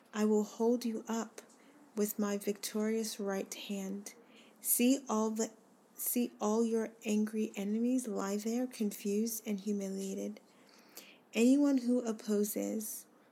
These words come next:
you will die and come to nothing. You will look in vain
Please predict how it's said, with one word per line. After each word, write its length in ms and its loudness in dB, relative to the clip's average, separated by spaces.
you 420 -2
will 160 2
die 540 -4
and 180 4
come 380 0
to 180 -4
nothing. 640 -6
You 460 4
will 280 2
look 440 0
in 240 -2
vain 500 -4